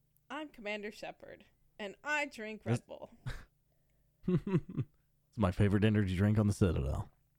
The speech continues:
Speaker 1: <laughs> Um, so also, it, I guess this is nerdy enough that video gamey enough,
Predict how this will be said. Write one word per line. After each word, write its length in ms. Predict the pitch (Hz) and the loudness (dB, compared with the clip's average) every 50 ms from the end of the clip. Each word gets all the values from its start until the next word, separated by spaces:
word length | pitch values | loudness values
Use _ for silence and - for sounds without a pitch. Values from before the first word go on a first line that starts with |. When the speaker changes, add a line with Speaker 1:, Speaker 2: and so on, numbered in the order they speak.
| _ _ _ - | _ _ _ -10
Speaker 1:
<laughs> 720 | - - 262 - 226 233 - - 285 285 - 285 262 269 269 262 214 - - - 202 - _ 208 208 _ _ _ _ _ _ _ _ _ _ _ _ _ _ _ _ _ _ | -8 -8 -8 -8 -8 -10 -8 -6 -8 -6 -6 -6 -8 -8 -8 -12 -12 -14 -18 -20 -20 -20 _ -20 -20 _ _ _ _ _ _ _ _ _ _ _ _ _ _ _ _ _ _
Um, 920 | - 190 202 202 196 190 190 190 185 185 185 180 185 185 180 180 185 208 208 | -12 -10 -8 -8 -8 -8 -8 -10 -10 -12 -12 -14 -14 -16 -16 -16 -18 -18 -18
so 920 | - - - 220 220 226 226 220 220 220 220 214 220 220 220 220 220 208 - | -18 -14 -12 -10 -10 -8 -8 -8 -8 -8 -8 -8 -8 -8 -8 -10 -10 -10 -10
also, 800 | - 208 254 330 - - 262 240 226 226 226 226 233 262 302 262 - _ _ | -10 -10 -10 -10 -10 -8 -8 -8 -8 -8 -8 -10 -10 -10 -12 -12 -16 _ _
it, 220 | - - 202 196 - - | -16 -14 -12 -12 -12 -12
I 100 | - 208 | -14 -14
guess 240 | 202 226 233 262 - - | -10 -10 -10 -10 -12 -12
this 180 | - 240 262 - | -12 -12 -12 -10
is 120 | 254 240 | -12 -14
nerdy 360 | 220 226 208 214 214 214 226 214 | -12 -12 -10 -10 -10 -10 -10 -12
enough 300 | 190 190 190 190 202 220 - _ | -10 -10 -8 -8 -10 -10 -12 _
that 300 | - 190 175 180 180 - - _ _ _ - 202 - | -10 -8 -6 -6 -8 -10 -12 _ _ _ -20 -18 -14
video 260 | 214 214 220 220 220 | -12 -12 -10 -10 -10
gamey 460 | 208 190 208 202 190 196 190 190 190 190 | -10 -10 -10 -10 -10 -10 -10 -8 -8 -8
enough, 300 | 185 180 180 185 202 | -8 -8 -8 -10 -10